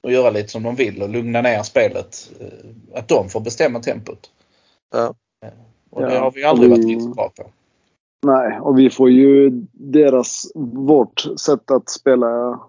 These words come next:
Speaker 3: får ju deras pressspel se ut som, eh, ja, världsklass.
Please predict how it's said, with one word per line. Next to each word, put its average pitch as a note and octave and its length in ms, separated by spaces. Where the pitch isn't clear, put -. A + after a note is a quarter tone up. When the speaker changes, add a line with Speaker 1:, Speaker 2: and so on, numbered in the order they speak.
Speaker 3:
får B2+ 100
ju A#2 60
deras B2 440
pressspel A2+ 580
se - 220
ut A2 220
som, A2+ 340
eh, A#2+ 400
ja, A#2 180
världsklass. - 760